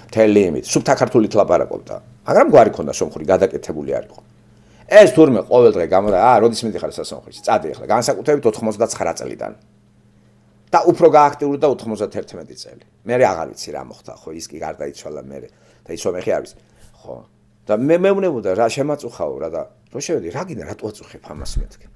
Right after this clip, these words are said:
ხო, და აი, აი, ეს ისეთი აზრებს აფრქვევდა, ეს რო გააფართო,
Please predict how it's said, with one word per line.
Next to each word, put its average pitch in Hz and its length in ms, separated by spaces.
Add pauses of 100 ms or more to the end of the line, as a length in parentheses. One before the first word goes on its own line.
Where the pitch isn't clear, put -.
(1400)
ხო, - 100
და 170 140
აი, 180 180
აი, 208 240
ეს 190 120 (100)
ისეთი 160 420
აზრებს 113 440
აფრქვევდა, 135 500 (100)
ეს 156 160
რო 170 100
გააფართო, 113 540